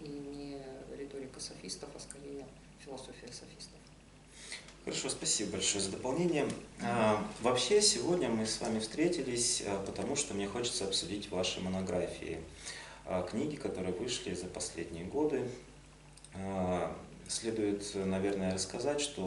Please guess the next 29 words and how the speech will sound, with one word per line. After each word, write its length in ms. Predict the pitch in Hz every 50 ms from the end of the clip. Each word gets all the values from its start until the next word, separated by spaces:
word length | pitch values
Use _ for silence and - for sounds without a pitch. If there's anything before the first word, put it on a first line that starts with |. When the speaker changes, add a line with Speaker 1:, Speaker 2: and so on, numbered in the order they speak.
| 90 87
Speaker 2:
вообще 340 | 87 87 92 90 - - 104
эта 140 | 92 - -
встреча – 520 | - - - - 131 151 151 147 - 113
это 460 | 104 98 - - 95 92 - - 92 92
первая 420 | - - 110 107 90 85 85 85
встреча 480 | 85 - - - 101 - - - 90 87
нашего, 640 | 92 92 95 - - 98 95 90 87 87 85 82 - - -
м, 200 | 90 87 85 82 78 - -
проекта. 580 | 90 95 123 - - - - 143 139 - - - - - - - - - - - - -
А, 240 | - 95 92 90 90
проект, 640 | 90 - 98 101 104 107 101 98 101 - - - -
э, 480 | 95 92 92 92 90 87 87 87 87 87
некоммерческой 580 | 90 90 90 104 101 98 92 - - - 92 90
организации 480 | 87 90 90 90 98 92 90 - - 90
«Свободные 460 | - - 87 90 92 87 90 92 95
науки». 440 | 101 117 139 165 180 180 - 139 143 147 - - - - - - - - -
А, 240 | 98 98 98 98 95
мы 340 | 95 95 104 127 139 139 135
с 160 | 131 - - -
нам-, 280 | 104 98 98 101 101 98
с 120 | - -
моими 180 | 104 98 98 92
коллегами 500 | 95 107 113 143 160 160 147 127 117 107
планируем 640 | 101 98 98 101 113 131 131 123 117 110 107 98 -
рассказать 720 | 107 98 - - - 101 101 98 113 123 127 123 - - - - 117
о 140 | 113 110
гуманитарных 800 | 104 - 98 98 98 98 98 98 98 - 110 107 107 95 92 87 - - - -
книгах, 560 | 104 110 135 160 156 139 131 123 123 - - 92
э, 280 | 92 90 90 87 -